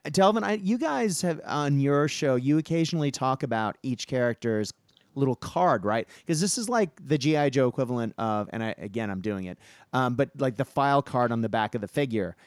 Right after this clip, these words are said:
except inside, um, you had a card with that, like, that trend, it, that was sort of blank, and you put the little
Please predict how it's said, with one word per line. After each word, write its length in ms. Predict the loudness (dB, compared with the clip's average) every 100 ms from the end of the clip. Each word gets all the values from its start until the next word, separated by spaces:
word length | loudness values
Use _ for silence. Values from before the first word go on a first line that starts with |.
| _
except 360 | -8 -2 -2 -2
inside, 1000 | -2 0 0 0 0 0 0 0 -2 -6 -12 _ _ _
um, 520 | -2 0 -2 -2 -4 -6
you 160 | -2 0
had 460 | 0 -2 -2 -4 -8
a 60 | -12
card 720 | -12 -8 0 4 4 4 2
with 220 | 0 0
that, 280 | -2 -2 -4 -8 -6
like, 160 | -4
that 120 | -4 -4
trend, 380 | -4 -2 -4 -6
it, 180 | -6 -6 -8 _ _
that 160 | -2 -2 -2
was 380 | -2 -2 -4 -6
sort 180 | -6 -6
of 140 | -4
blank, 400 | -4 -2 -2 -4
and 80 | -6
you 60 | -6
put 220 | -6 -6
the 80 | -4
little 280 | 0 0